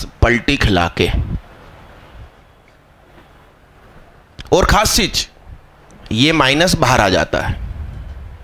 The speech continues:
tan में, cot में नहीं आता बाहर, ये भी ध्यान रखना।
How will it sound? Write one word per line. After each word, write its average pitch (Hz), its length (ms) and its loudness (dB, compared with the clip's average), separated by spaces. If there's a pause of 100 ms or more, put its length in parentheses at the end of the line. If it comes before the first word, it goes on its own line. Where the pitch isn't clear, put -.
(1700)
tan 151 240 4
में, 92 280 0
cot 120 280 4
में 143 120 2
नहीं 156 180 4
आता 170 260 2
बाहर, 131 340 2 (760)
ये 113 160 4
भी 123 120 2
ध्यान 117 300 2
रखना। - 340 -4